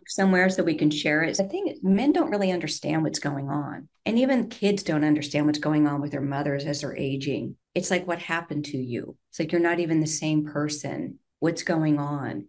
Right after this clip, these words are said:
And this is a part that really frustrates me when I know about estrogen and what it can do for a woman. And these women that are just left deficient,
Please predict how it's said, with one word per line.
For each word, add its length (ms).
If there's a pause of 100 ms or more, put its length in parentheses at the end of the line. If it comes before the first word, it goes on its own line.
(100)
And 140
this 180
is 120
a 60
part 580
that 300
really 240
frustrates 720
me 400 (300)
when 440 (160)
I 140
know 580 (120)
about 360
estrogen 560
and 100
what 120
it 100
can 140
do 180
for 180
a 100
woman. 460 (160)
And 120
these 180
women 300
that 140
are 80
just 240
left 220
deficient, 680